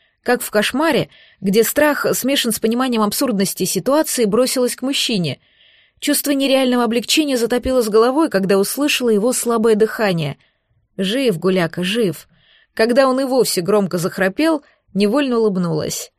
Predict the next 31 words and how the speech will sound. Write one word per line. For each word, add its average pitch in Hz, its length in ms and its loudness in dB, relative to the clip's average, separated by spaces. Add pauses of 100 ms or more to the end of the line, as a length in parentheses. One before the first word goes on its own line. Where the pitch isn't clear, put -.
(380)
Всё-таки - 380 -2
удобно 311 320 0
получилось. 185 680 -2 (260)
Бить 226 300 -2
по 226 100 -2
голове 214 360 2
не 233 100 -2
пришлось, 220 640 -2 (120)
сам 285 380 0
ударился. 170 760 -2 (540)
То, 320 140 2
что - 200 -2
из-за 247 220 0
меня, 294 280 0
скорее 294 360 0
случайность, 311 800 -2
чем 254 240 -2
злой 277 300 0
умысел. 180 580 0 (320)
Я 208 160 4
ведь 202 180 2
не 190 60 -2
заставляла 190 540 0
его 226 240 2
использовать 185 500 -2
куст, - 320 -2
где 196 240 0
пряталась, 208 560 0
в - 80 -18
качестве 190 460 -2
туалета. 214 680 0